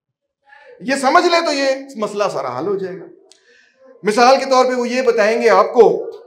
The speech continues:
कि मशरिक को देखें, उसके अंदर बहुत सारी variety मिलती है, मगरिब को भी देखें, उसमें भी बहुत सारी variety मिलती है। तो एक तरफ उस category के अंदर जो variety है वो ज्यादा नुमाया करेंगे, और दूसरी तरफ मशरिक और मगरिब के दरमियान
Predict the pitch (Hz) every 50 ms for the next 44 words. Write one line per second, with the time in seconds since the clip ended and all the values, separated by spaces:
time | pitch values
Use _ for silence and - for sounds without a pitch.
0 | - _ _ _ _ _ - 262 262 240 - 254 254 196 196 220 214 220 262 294
1 | 294 302 311 254 254 269 269 277 311 285 220 - - 226 214 226 226 190 185 190
2 | 196 190 214 226 233 240 220 233 226 226 220 226 247 240 233 226 233 233 226 226
3 | 220 220 - _ _ _ _ _ _ _ _ _ _ _ _ _ - 185 220 208
4 | 226 233 240 240 262 277 285 277 277 277 277 269 240 - - 220 214 214 226 214
5 | 220 - 226 247 247 247 247 226 233 226 220 220 226 226 220 208 208 208 208 202
6 | 190 - _ _ _ _ - 285 - 269 240 269 - 247 254 269 294 285 - -
7 | 277 247 - - - 240 226 233 269 269 269 277 285 277 269 277 277 269 320 330
8 | - - 302 277 247 233 226 214 214 214 240 233 220 208 190 185 175 196 208 208
9 | 208 202 202 202 196 196 196 180 175 175 170 175 - - _ _ _ _ _ -
10 | 214 233 254 294 294 254 330 330 330 330 294 262 247 247 240 - 277 330 330 320
11 | 294 269 262 240 240 226 269 285 277 285 277 226 190 226 220 220 226 247 294 330
12 | 320